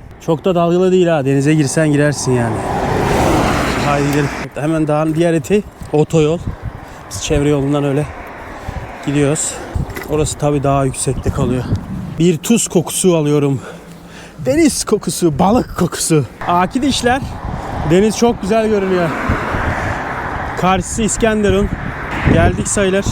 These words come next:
Sekiz kilometremiz kalmış. Dayı sen ne taşıyorsun ya el arabasıyla?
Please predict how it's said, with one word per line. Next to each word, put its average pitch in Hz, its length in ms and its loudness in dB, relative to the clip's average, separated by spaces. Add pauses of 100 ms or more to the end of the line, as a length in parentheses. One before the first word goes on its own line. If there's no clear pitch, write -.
(120)
Sekiz - 400 0
kilometremiz 175 680 2
kalmış. 156 400 2 (2250)
Dayı 190 240 2
sen 226 260 0
ne 247 100 2
taşıyorsun 175 460 0
ya 202 180 2
el 175 120 2
arabasıyla? 160 560 0